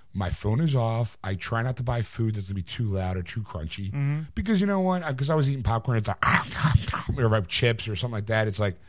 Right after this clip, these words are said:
Speaker 1: even when I, like, today I had, uh, peanut M and M's. I felt like I was eating them too loudly, and it's probably only the noise that's echoing from my own head.
Speaker 2: Yeah.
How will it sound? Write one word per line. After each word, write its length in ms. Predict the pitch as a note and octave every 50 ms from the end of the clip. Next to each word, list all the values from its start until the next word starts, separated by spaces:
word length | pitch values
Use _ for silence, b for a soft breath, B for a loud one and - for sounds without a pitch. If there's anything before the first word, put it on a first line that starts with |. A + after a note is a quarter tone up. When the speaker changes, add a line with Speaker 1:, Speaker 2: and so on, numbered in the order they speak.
| B B B B B B B B B B -
Speaker 1:
even 240 | E3+ G3 - G3+
when 100 | G3 F#3+
I, 180 | F3+ E3+ E3+ E3
like, 160 | D3+ E3+ -
today 180 | - A#2+ A#2+ C3
I 140 | C3 B2 G#2+
had, 280 | G#2 A2 G#2 G#2 G#2 - - C3 A#2+ - - - -
uh, 260 | - A2+ A2 A2 A2
peanut 340 | G2 - - C3+ C3 B2 B2 -
M 120 | A#2+ A2+
and 80 | A2+ A2+
M's. 340 | A2+ A2 G2 D2 C#2 D#2 - B B B B B B B
I 40 | A#2
felt 160 | A2 C#3+ C#3
like 100 | C3 B2+ - -
I 120 | A#2 B2
was 200 | B2+ B2 G#2+ G#2
eating 120 | A2 G2
them 120 | F#2 F#2+ F2+
too 180 | - - G2+
loudly, 380 | F#2 F#2 F2+ F2+ F2 E2+ F2+ G#2
and 120 | A2+ A#2
it's 100 | A2 G2+
probably 380 | - - - D3 D#3 D3+ C#3 C3+
only 280 | C3 B2+ B2+ B2 A#2+ B2
the 80 | A#2+ A2
noise 400 | G#2 A#2 B2 B2 B2 B2 A2+ - -
that's 200 | G#2+ G#2+ F2 - -
echoing 340 | - G#2 - - A#2+ A2 A2 G#2+
from 140 | - G2+
my 120 | F#2+ G2 G2+
own 160 | G#2 G#2 G2+
head. 360 | F#2+ - - G2+ F2+ - - -
Speaker 2:
Yeah. 280 | D3+ C#3+ C3+ A#2+ G#2+ G2+